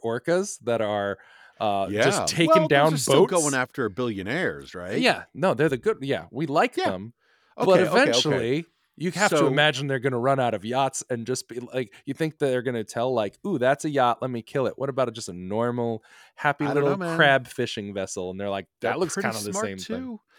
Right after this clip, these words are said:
Speaker 1: They are.
Speaker 2: Okay, so what do you think the team is? Murder hornets and feral pigs
Speaker 1: Mm-hmm.
Speaker 2: versus orcas, and who's the other
Speaker 1: I don't
Speaker 2: wild
Speaker 1: think,
Speaker 2: card
Speaker 1: I don't
Speaker 2: animal
Speaker 1: think there's
Speaker 2: that's on
Speaker 1: a
Speaker 2: our side?
Speaker 1: versus.
Speaker 2: Not
Speaker 1: I
Speaker 2: on our
Speaker 1: think that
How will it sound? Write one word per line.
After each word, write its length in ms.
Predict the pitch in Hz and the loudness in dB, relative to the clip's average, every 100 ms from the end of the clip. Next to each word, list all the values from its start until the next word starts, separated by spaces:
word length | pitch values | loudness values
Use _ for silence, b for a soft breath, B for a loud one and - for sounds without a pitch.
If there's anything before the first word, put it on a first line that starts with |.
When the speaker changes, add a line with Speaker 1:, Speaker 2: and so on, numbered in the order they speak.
| b | b
Speaker 1:
They 140 | - - | -14 -8
are. 80 | |
Speaker 2:
Okay, 240 | 285 - 135 | -4 -2 -2
so 180 | 156 143 | 0 -4
what 340 | 151 123 208 | -4 -2 0
do 60 | 262 | 0
you 80 | 247 | -2
think 220 | 202 165 | -4 -4
the 80 | 143 | -6
team 360 | - 143 113 | -2 -2 -2
is? 220 | 95 82 87 | -4 -6 -6
Murder 340 | 110 180 208 | -4 -2 -2
hornets 460 | 147 156 147 143 139 | -2 -2 -2 -4 -6
and 100 | 117 | -8
feral 340 | - 131 131 | -4 -4 -4
pigs 580 | 110 131 120 104 90 92 | -6 -6 -4 -6 -10 -14
Speaker 1:
Mm-hmm. 200 | - 104 | -14 -10
Speaker 2:
versus 600 | 85 113 98 110 98 92 98 b b _ 110 | -4 -4 -2 -4 -4 -6 -12 b b _ -4
orcas, 640 | 117 120 131 120 117 104 - | -2 -2 0 0 0 -6 -8
and 540 | 101 98 98 95 90 - | -6 -4 -6 -8 -12 -12
who's 220 | 175 175 | -10 -8
the 140 | 190 170 | -8 -4
other 440 | 127 123 117 110 b b b 95 | -2 -2 -2 -4 b b b -2
Speaker 1:
I 240 | 113 117 | 2 4
don't 100 | 165 | 4
Speaker 2:
wild 120 | 175 | 2
Speaker 1:
think, 240 | - 160 104 | 2 0 2
Speaker 2:
card 420 | 95 92 87 87 - | -2 -6 -10 -12 -6
Speaker 1:
I 120 | - | 0
don't 160 | 175 | 0
Speaker 2:
animal 160 | 113 143 | 0 -2
Speaker 1:
think 80 | - | 0
there's 180 | 131 120 | 0 0
Speaker 2:
that's 60 | 117 | -2
on 60 | 110 | -2
Speaker 1:
a 40 | |
Speaker 2:
our 140 | 107 | -2
side? 160 | - 113 | -2 -2
Speaker 1:
versus. 440 | 123 127 95 80 | -2 -4 -8 -6
Speaker 2:
Not 180 | 175 262 | -4 -2
Speaker 1:
I 20 | |
Speaker 2:
on 100 | 220 180 | 0 -2
our 120 | |
Speaker 1:
think 20 | |
that 40 | 131 | -4